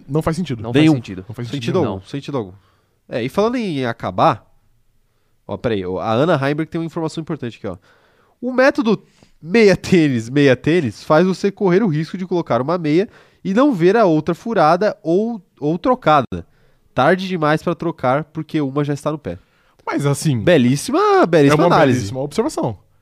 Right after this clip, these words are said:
Speaker 1: Mas, pô, não é tão absurdo sair com, com duas meias diferentes.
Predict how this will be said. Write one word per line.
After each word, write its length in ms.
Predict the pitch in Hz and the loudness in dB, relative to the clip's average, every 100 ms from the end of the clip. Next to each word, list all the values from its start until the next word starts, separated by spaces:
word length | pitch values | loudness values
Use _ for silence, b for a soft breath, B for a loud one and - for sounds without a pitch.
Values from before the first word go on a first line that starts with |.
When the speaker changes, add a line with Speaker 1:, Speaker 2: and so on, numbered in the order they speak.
| _ _ _ | _ _ _
Speaker 1:
Mas, 260 | 180 120 113 | -8 -6 -6
pô, 320 | - 160 92 | -6 -6 -6
não 160 | 92 233 | -8 -8
é 60 | |
tão 200 | - 127 | -8 -6
absurdo 340 | 117 117 113 123 | -6 -6 -6 -4
sair 180 | - 143 | -4 -6
com, 380 | 226 226 220 190 | -6 -8 -8 -10
com 120 | - | -10
duas 160 | 160 160 | -4 -4
meias 460 | 127 131 165 165 - 202 110 _ | -2 -4 -4 -8 -18 _ -20 _
diferentes. 500 | 131 143 151 87 _ | -12 -8 -8 -8 _